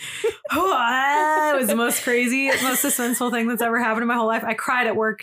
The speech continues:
due to the stress of waiting in the queue at one point. And then my coworker's like, "I never would have taken you for a Taylor Swift fan." I said, "Do you wanna see my Taylor Swift tattoo?" And he said, "No, I'm good. Thank you, though." <laughs>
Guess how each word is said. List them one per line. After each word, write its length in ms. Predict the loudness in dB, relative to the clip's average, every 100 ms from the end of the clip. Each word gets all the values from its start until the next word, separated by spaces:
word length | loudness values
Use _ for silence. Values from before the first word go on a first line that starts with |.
| -6
due 180 | -4 -4
to 280 | -2 -4 -2
the 140 | -2
stress 500 | -2 -2 -2 -2 -4 -2
of 340 | -2 0 0
waiting 280 | 0 2 0
in 80 | 0
the 80 |
queue 280 | -2 -2 0
at 100 | 0
one 220 | -2 -2
point. 320 | -2 -2 -2 -6 -18 -20 _ -20 -12 -4
And 100 | -2
then 80 | 0
my 140 | 0
coworker's 400 | 0 0 0 -2
like, 160 | -2 -2
"I 40 |
never 220 | 0 0
would 80 | 0
have 80 | 0
taken 220 | 0 0
you 120 | -2
for 100 | -2 -4
a 40 |
Taylor 220 | 0 -2
Swift 180 | -2 -4
fan." 180 | -2 -2
I 40 |
said, 180 | 0 0
"Do 60 | 2
you 60 | 2
wanna 120 | 2
see 60 |
my 80 | 2
Taylor 240 | 2 2 4
Swift 220 | 2 2 2 0 0 -4 _ -10
tattoo?" 640 | -8 -10 _ _ _ -14 -14 -14 -6
And 100 | -4
he 140 | -2 -4
said, 300 | -2 -4 -6 _ _ _
"No, 200 | -6 -2 -2
I'm 180 | -4
good. 280 | -6 -6 -6
Thank 220 | -6 -6 -4
you, 100 | -6
though." 220 | -6
<laughs> 60 | -6